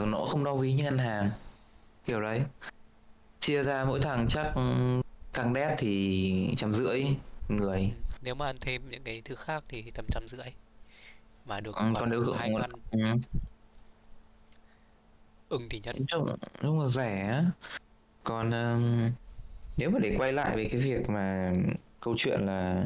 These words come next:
Speaker 1: ở mình thì như nào, thì ở mình thì, ừm, tôi, ừm, tôi nghĩ là tôi, ờ, trải nghiệm đang, ờ, nhiều hơn Hùng tí, mặc dù là bây giờ Hùng đang bên Úc,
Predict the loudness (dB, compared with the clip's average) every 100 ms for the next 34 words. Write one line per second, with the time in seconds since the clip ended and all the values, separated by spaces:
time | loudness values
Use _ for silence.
0 | 0 0 2 4 2 2 2 2 2 0
1 | -2 -4 -6 -16 -20 -20 -18 -6 -2 0
2 | 2 2 2 0 0 2 2 4 4 4
3 | 2 0 -4 -20 -20 -20 -20 -20 -20 -20
4 | -20 -20 -20 -20 -20 _ _ -2 2 2
5 | 2 2 2 2 2 4 4 4 4 2
6 | -2 -16 -18 -2 0 2 2 0 2 0
7 | 2 2 2 0 -4 -10 -18 -20 -18 -4
8 | 0 2 2 2 2 2 0 0 0 2
9 | 2 2 2 2 2 2 2 2 2 2
10 | 2 2 2 2 2 2 0 0 0 2
11 | 0